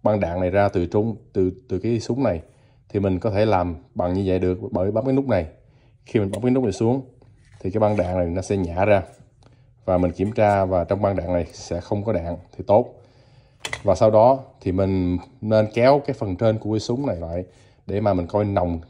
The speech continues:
cái súng này có đạn trong này không ha. Đây là những cái sự an toàn mình, mình phải kiểm tra trước nhất. Thì lúc mà mình đẩy ngược cái phần trên của súng này á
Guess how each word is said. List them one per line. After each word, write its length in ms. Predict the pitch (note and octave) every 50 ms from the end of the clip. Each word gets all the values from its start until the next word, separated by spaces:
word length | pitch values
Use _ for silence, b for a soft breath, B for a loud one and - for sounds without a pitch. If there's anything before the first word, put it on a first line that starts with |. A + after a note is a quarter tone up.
| - -
cái 80 | G#2+
súng 320 | - - A#2+ B2+ C3+ B2+ B2
này 120 | G2+ F2+
có 100 | F2 - A#2
đạn 140 | G2 E2+ E2+ F2+
trong 120 | G2+ G2+
này 80 | F2+ E2
không 200 | - G#2+ G#2 G#2+
ha. 160 | A#2+ A#2+ G#2+ - b b b b b b b b _
Đây 180 | - A2 G#2+ G#2
là 60 | G2+
những 120 | G2 G2+
cái 100 | G#2+ A#2
sự 200 | A#2 - F#2 E2
an 240 | - - G2 G2+ G#2
toàn 240 | - G#2 F2 E2+ E2+
mình, 160 | F2 E2+ E2+
mình 180 | E2+ E2+ E2 D#2+
phải 720 | D#2+ - E2 E2 E2 F2 G2 G#2+ A2 A2+ A#2 A#2 A#2 A2 G#2 -
kiểm 140 | - A#2+ G#2
tra 180 | G#2 G#2 G2
trước 140 | G2 - B2
nhất. 180 | B2 C3 C#3 C#3 - - _ _ b b b b b b b b b b b
Thì 160 | - - G#2 G2+
lúc 160 | G#2 B2 C3
mà 80 | B2
mình 260 | G#2+ G2+ F#2+ F#2 E2+ D#2+ - - - -
đẩy 220 | F#2 F2+ F#2 G#2 A#2 C3
ngược 280 | A#2+ G2 F#2 F2+ - - B B B B B B
cái 100 | - B2
phần 180 | A#2 - G2 F#2+
trên 180 | G#2+ G#2 G#2+
của 120 | - A#2 G#2+
súng 260 | - C3 B2+ C#3+ C3+
này 160 | G2 F2 F2+
á 140 | G2 A2